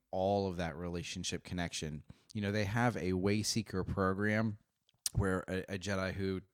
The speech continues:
doesn't feel like they can operate within the Order anymore has the freedom to leave. They maintain kind of their, their status and their connections and their lightsaber, but they don't have to operate under the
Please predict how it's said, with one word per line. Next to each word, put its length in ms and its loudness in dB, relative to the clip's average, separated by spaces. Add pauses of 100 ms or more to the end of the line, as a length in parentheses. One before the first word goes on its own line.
(440)
doesn't 300 -2
feel 160 2
like 140 2
they 80 2
can 120 0
operate 460 2
within 340 -4
the 120 0
Order 320 -2
anymore 640 2 (400)
has 400 0
the 120 -6
freedom 540 -4
to 140 -6
leave. 720 -2
They 120 -2
maintain 800 0
kind 240 -2
of 80 -2
their, 320 -2 (500)
their 100 -8
status 580 2
and 120 -2
their 80 0
connections 800 -2 (680)
and 220 0
their 200 0
lightsaber, 760 0 (520)
but 180 2
they 120 4
don't 180 2
have 320 0
to 80 -4
operate 380 0
under 220 0
the 420 -2